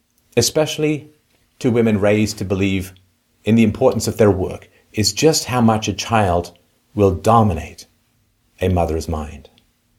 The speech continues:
For until you are holding your actual baby in your arms, the baby you think looks exactly like you if you were a bald Martian, and marveling at the curve of his ear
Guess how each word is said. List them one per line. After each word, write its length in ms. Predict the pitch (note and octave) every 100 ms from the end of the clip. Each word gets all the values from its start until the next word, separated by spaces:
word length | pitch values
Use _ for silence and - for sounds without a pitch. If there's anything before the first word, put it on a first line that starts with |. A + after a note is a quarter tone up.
| _ _ _ _ _ _ _ _ _ _ _ _
For 160 | A#2+
until 320 | A#2 A#2 E3+
you 100 | D#3+
are 80 | C#3+
holding 380 | - C3 A#2 A#2
your 180 | G#2 -
actual 420 | A2+ G#2+ - A2+
baby 480 | F#2+ F#2+ F2 F2 E2
in 180 | - F2+
your 160 | F2+ -
arms, 500 | D#2 D#2 D#2 - - _ _ _ _ _ _ _ _ _
the 80 | -
baby 260 | G#2+ A2+ G2+
you 120 | G2+
think 280 | - G2 F#2+
looks 300 | F#2+ - -
exactly 420 | E2+ A2 A2+ B2+
like 260 | A2+ A2+ -
you 320 | G#3+ - - -
if 160 | E2+
you 140 | E2+ E2+
were 140 | F2
a 40 |
bald 300 | D2+ E2+ D#2
Martian, 420 | D2+ F#2 F#2 - F#2 - _ _ _ _ _ _ _ -
and 140 | A2+
marveling 440 | G#2 A2 A2 A2+ A2
at 100 | B2
the 80 |
curve 360 | G#2+ G#2 G2 G2
of 60 | F#2+
his 200 | G#2+ -
ear 360 | E2 D#2 D2+